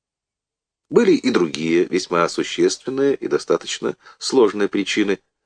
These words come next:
отвращавшие Михайловского от темы изыскательского дела. Инстинктом он чувствовал, что предметом писательского внимания в принципе может быть самая обыкновенная человеческая судьба,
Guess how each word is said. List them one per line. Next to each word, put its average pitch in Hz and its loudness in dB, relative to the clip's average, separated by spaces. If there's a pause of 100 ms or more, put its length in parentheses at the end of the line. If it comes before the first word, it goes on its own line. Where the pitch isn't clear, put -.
отвращавшие 117 2
Михайловского 87 2
от 82 -2
темы 80 0
изыскательского 73 0
дела. 65 -2 (720)
Инстинктом 160 -2
он 107 -6
чувствовал, 139 0 (340)
что - -6
предметом 98 0
писательского - 0
внимания 82 -2
в - -10
принципе 73 -4
может 98 -2
быть 110 0 (260)
самая 87 0
обыкновенная 87 0
человеческая 110 0
судьба, 131 -2